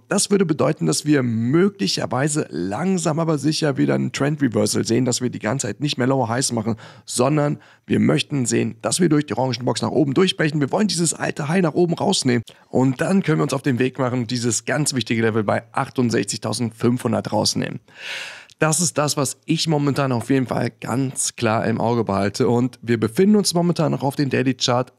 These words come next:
dabei, es zumindest versuchen, durch die orangene Box zu brechen. Also momentan passieren ganz, ganz wichtige Sachen auf dem Bitcoin-Chart, die ich euch hier alle in der Zukunft natürlich immer wieder zeigen werde.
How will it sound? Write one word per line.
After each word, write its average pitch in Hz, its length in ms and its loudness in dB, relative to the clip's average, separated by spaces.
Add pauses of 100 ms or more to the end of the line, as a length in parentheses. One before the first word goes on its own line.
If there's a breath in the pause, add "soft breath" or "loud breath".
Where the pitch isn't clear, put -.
dabei, 113 480 0 (120 soft breath)
es 101 140 0
zumindest 185 380 4
versuchen, 147 380 2
durch 127 120 2
die 120 100 -2
orangene 117 300 -2
Box 113 200 0
zu 117 80 -2
brechen. 110 320 -2
Also 113 300 0 (320)
momentan 196 500 2
passieren 175 360 0
ganz, - 240 -6
ganz 165 200 -2
wichtige 160 280 2
Sachen 131 320 0
auf 123 140 -2
dem 120 100 -2
Bitcoin-Chart, 120 580 0
die 120 100 0
ich 110 140 -2
euch 107 180 0
hier 107 160 -2
alle 107 180 0
in 113 80 -2
der 113 100 -4
Zukunft 110 380 -4
natürlich 123 360 0
immer 123 200 -2
wieder 120 180 0
zeigen 151 320 0
werde. 123 300 2